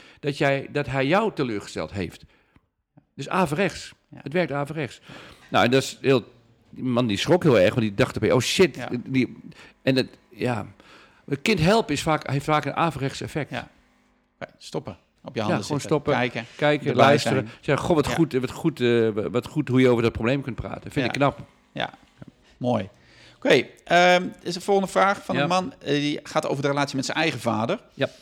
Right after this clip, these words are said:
Speaker 2: Ehm, en het contact in het, in het dagelijks leven. Heeft niet zoveel met kinderopvoeden te maken, maar toch. Van, ehm,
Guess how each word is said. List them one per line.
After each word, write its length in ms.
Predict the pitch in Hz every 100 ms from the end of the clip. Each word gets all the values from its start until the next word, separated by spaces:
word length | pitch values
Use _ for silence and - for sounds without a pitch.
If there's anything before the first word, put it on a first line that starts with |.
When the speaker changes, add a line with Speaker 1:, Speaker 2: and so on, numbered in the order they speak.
| - -
Speaker 2:
Ehm, 640 | - 131 135 135 135 127 135
en 100 | 131
het 120 | 139 -
contact 380 | 151 160 151
in 120 | 135 139
het, 140 | 131
in 120 | 139
het 100 | 135
dagelijks 280 | 127 120 120
leven. 260 | 135 113 113
Heeft 120 | 120
niet 100 | 139
zoveel 160 | 143 143
met 160 | 135
kinderopvoeden 520 | - 165 160 - 143
te 80 | 135
maken, 180 | 139 139
maar 80 | 139
toch. 220 | 135 -
Van, 200 | - -
ehm, 260 | 139 135